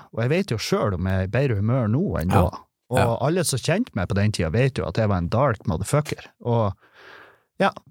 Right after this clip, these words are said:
Speaker 1: og folk planla ingenting i lag med meg, fordi at jeg var en upraktisk fyr å ha meg i her.
Speaker 2: Mm.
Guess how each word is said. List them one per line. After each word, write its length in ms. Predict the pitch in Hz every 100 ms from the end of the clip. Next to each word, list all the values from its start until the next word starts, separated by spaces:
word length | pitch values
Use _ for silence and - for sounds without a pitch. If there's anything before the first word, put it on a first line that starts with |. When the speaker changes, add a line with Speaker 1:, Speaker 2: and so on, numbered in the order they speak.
| 277
Speaker 1:
og 460 | 156 165 139 123 117
folk 240 | 165 147
planla 420 | 135 143 240 120 90
ingenting 460 | 113 107 117 110
i 100 | 101
lag 200 | 110 208
med 140 | 151 85
meg, 160 | 78 104
fordi 220 | - 127
at 120 | 101
jeg 140 | 113 120
var 140 | 131
en 100 | 117
upraktisk 680 | 110 175 - 151 - 85 - -
fyr 220 | 202 107
å 60 | 92
ha 80 | 120
meg 140 | 107
i 60 | 101
her. 240 | 208 - - _ - 95 -
Speaker 2:
Mm. 260 | 120 104